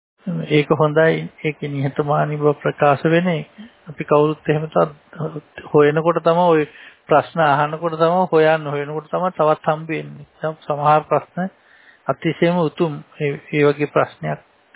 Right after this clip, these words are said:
ඇහුවාම බොහෝ ගැඹුරකට යන්න පුළුවන්.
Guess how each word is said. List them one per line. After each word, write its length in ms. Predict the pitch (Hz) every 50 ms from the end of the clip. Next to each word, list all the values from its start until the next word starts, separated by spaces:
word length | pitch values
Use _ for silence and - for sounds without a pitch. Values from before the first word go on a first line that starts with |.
| _ _ _ _ _ _
ඇහුවාම 640 | - - 147 139 151 156 143 147 151 156 165 180 214 - _ _ _ _ _ _ _ _ _ _ _ _ _ _ _ _ _ _ _ _ _ _ _ _ _ _ _ _ _ _ _ _ _ _ _ _ _ _ - _ _ _
බොහෝ 260 | 170 143 - 160 160
ගැඹුරකට 600 | 151 147 143 139 143 147 151 151 151 160 - -
යන්න 280 | 156 151 147 151 151 156
පුළුවන්. 440 | 160 _ 175 160 156 156 156 -